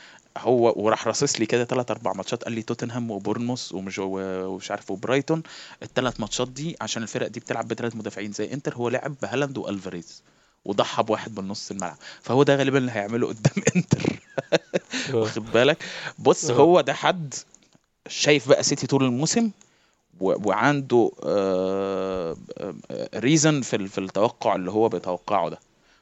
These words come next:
Speaker 1: ويقدر
Speaker 2: أيوة.
Speaker 1: يكتمك. واخد بالك؟ يعني أنا
Speaker 2: مم.
Speaker 1: ما شفتش سيتي قد ما هو شافه، شفت سيتي كتير بس ما شفتوش قد ما هو شافه. فغالبا لو كان نزل قدام إنتر مثلا ب-، بألفاريز وهالاند،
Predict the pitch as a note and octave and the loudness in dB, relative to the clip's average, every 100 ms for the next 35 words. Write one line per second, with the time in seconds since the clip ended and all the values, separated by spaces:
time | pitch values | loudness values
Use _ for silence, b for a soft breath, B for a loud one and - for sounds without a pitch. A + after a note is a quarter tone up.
0 | _ - A2 C#3+ D3+ C3 A2+ - G#2 - | _ 2 6 6 4 2 0 -4 -6 0
1 | D3 B2+ E2+ _ - _ - - - F#2 | 2 2 -2 _ -20 _ -20 -18 -14 0
2 | G#2+ C3 - - _ _ _ _ _ _ | 2 2 -2 -20 _ _ _ _ _ _
3 | _ _ _ - - F2 A2+ C3 B2+ E3 | _ _ _ -12 -10 -2 2 4 4 2
4 | - - D3+ - - C#3+ B2 C3 A#2+ G#2 | 2 2 4 2 0 2 2 2 2 0
5 | F#2 - - - - C#3 - - A#2+ - | -2 -8 -18 -10 -2 -2 -2 -8 -8 -6
6 | B2+ G#2 G#2+ G#2+ - C#3+ - - G2+ G#2 | -4 -4 -6 -8 -4 -4 -2 -4 -6 -6
7 | G2+ F#2 - B B B A2+ B2 D#3 E3+ | -8 -10 -12 B B B 2 4 4 4
8 | C#3 D3+ C#3+ D3+ D3 C#3+ C#3+ - A#2+ B2+ | 4 4 6 4 2 2 0 -2 0 0
9 | A2 C3+ A#2+ A2 A2+ A#2 F2+ F#2 F#2 F#2 | 0 -2 0 0 0 -2 -4 -4 -2 -2
10 | G2 G2 F#2+ - A2 A2+ C#3+ B2+ A2+ D#3 | 0 2 2 2 2 2 2 0 0 0
11 | F3 | 0